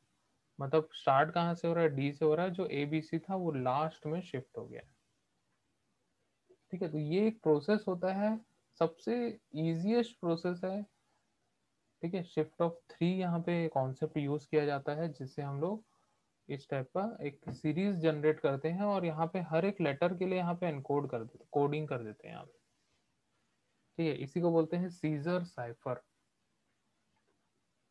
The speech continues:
The plain text letter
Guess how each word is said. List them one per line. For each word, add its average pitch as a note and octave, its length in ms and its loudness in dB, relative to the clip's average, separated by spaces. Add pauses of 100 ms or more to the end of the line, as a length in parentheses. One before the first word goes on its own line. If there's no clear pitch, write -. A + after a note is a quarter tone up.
(2500)
The D3 240 6
plain F#3 360 4
text G#3 260 2
letter D#3+ 300 6